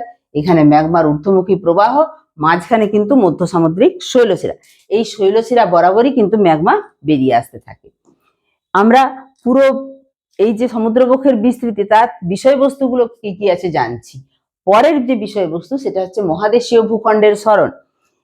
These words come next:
এই যে উঠে এসে ছেদ-, মহাসাগরীয় অংশ জায়গা করে নিল, তাতে কি হবে? না, এই নতুন মহাসাগরীয় ভূত্বক কনভেয়ার বেল্টের মতো মধ্য সামুদ্রিক শৈলশিরার বিপরীত দিকে সরতে থাকে। এই কনভেয়ার বেল্ট কি?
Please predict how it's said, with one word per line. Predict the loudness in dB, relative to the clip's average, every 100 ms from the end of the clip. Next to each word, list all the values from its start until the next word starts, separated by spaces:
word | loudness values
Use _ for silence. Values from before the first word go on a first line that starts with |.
| _ _
এই | 2 4 2
যে | 2
উঠে | 0 0 -2 0
এসে | 0 0
ছেদ-, | -6 -2 -4 -4 -20 _ _
মহাসাগরীয় | -2 0 0 -2 -2 0 2 4 2
অংশ | 2 0
জায়গা | 0 2 2 2
করে | 2 2 2
নিল, | 0 -4 -12 0
তাতে | 0 0 -4
কি | -2 -2
হবে? | -2 -4 -8 -12 _ _ _ -4
না, | -2
এই | 2 4
নতুন | 4 2 0 0
মহাসাগরীয় | 0 -2 0 0 2 2
ভূত্বক | 0 -4 -2 -2 0
কনভেয়ার | -4 -2 0 0 2
বেল্টের | 0 2 0
মতো | 0 -2 0
মধ্য | 0 -2 -4 -10
সামুদ্রিক | -6 -6 -4 -8 -2
শৈলশিরার | 0 2 0 0 -2
বিপরীত | -2 -2 -2 -2
দিকে | -6 -4
সরতে | 0 0 0
থাকে। | 0 -2 -6 -14 -16 -16 -8 0
এই | 2
কনভেয়ার | 2 2 4 2 2
বেল্ট | 0 0 -2
কি? | -4